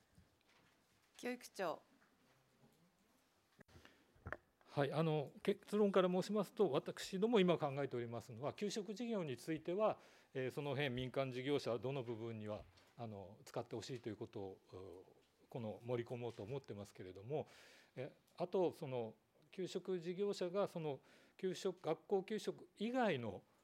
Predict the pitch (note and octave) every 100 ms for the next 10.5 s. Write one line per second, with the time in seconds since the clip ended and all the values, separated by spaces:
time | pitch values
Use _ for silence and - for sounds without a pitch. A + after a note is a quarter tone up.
0 | _ - - D3+ C3 E3+ F3 A2+ - C3
1 | B2+ A#2 G#2+ G2+ G2 F2+ F#2 F#2 G#2 -
2 | C#3+ F#3 - A#2+ C3 C3+ C#3+ C3 A#2 C#3+
3 | C#3 A#2 B2 A2 C3 D#3 G3 - A#3 F#3
4 | G#2+ _ _ C3 C#3+ D#3 F#3 E3+ A#2 A2+
5 | - B2+ - - G2 - - _ D3 A3+
6 | C#4 F#3+ - B2 A#2 F2+ - - _ _
7 | _ _ D#3 A3+ C4 A3+ A#3+ D3+ E3+ D3
8 | E3 D#3+ - E3 C#3+ G#2 D#3+ C#3+ - B2+
9 | - C#3+ B2 D3+ C#3 C#3 B2+ - E3+ F3
10 | D#3+ A#2+ G#2 D3+